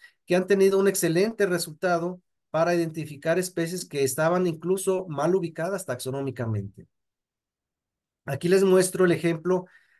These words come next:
específico para un agave que es el chato saguayo, que estaba mal ubicado, eh, lo tenían contemplado como agave americana, y bajo este criterio taxonómico molecular se ubicó perfectamente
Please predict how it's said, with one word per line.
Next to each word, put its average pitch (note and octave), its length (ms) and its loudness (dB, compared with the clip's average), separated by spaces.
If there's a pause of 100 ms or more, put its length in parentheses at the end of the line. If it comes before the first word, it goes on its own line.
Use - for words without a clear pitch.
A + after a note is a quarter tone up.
(120)
específico D#3 1080 -6 (240)
para D3 260 2
un F#3+ 180 6
agave F#3+ 460 4
que D#3+ 140 -6
es E3 120 -4
el D#3+ 100 -8
chato D#3+ 320 -4
saguayo, F3 500 0
que F3 80 -12
estaba D#3+ 440 -2 (380)
mal F3 300 2
ubicado, G3 760 0
eh, B2+ 400 -4
lo C3 260 -8
tenían D3+ 320 -6
contemplado E3+ 600 0
como D3 200 -2
agave E3 300 0
americana, E3+ 680 -4 (880)
y G3 340 -2
bajo E3+ 320 2
este A3 340 0
criterio F3+ 540 -2
taxonómico D3+ 640 -2
molecular E3 720 0 (260)
se - 180 -4
ubicó D#3+ 360 -4
perfectamente F3 1080 -2